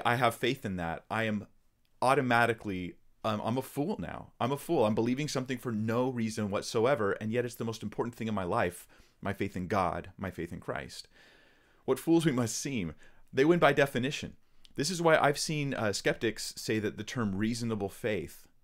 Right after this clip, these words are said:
is an oxymoron, or that the, the, the, the slogan that I put up sometimes on my channel where it says Bible thinker,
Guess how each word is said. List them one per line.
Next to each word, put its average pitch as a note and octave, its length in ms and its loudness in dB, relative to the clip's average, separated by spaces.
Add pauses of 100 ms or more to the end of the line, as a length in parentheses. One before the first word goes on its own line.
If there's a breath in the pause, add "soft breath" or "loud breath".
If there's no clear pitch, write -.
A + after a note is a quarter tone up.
is G2+ 120 -4
an F#2+ 180 -4
oxymoron, F#2+ 720 -4 (760)
or C3+ 160 8
that A#2+ 260 6
the, A#2+ 100 2
the, G#2+ 280 -4
the, G#2+ 300 -2
the A2+ 100 -4
slogan D3 400 4
that A#2 80 2
I A#2 60 4
put B2 160 -2
up A#2 100 2
sometimes A2 380 -2
on G#2 100 2
my A2+ 160 2
channel G#2+ 360 0
where G2 100 0
it G2 60 -4
says G2 160 -8
Bible G#2+ 300 0
thinker, B2+ 420 -6